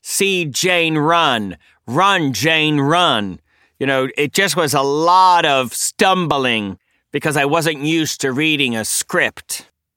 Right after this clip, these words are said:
There were so many words I had tongue twisters with. Oh, my S's. I had many problems with my S's.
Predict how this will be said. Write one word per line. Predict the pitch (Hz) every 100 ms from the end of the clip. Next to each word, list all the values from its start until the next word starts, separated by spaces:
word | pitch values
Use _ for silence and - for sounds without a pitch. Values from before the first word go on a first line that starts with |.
| _ _ _ _ _ _ _ _ _ _ _ _
There | 185
were | 185
so | 180 - 233
many | 220 180 151
words | 151 143 131
I | 143
had | 135 139 120
tongue | 147 131
twisters | 110 117 - - 92 -
with. | 104 92 - - _ -
Oh, | 180 165 135 113 98
my | 135 156 156 -
S's. | 165 165 - 139 107 131
I | 120
had | 123 110
many | 131 165 180 180 147
problems | - 143 139 139 120 120 117 120
with | 131 -
my | 123 117 -
S's. | 139 143 - 117 92 87 -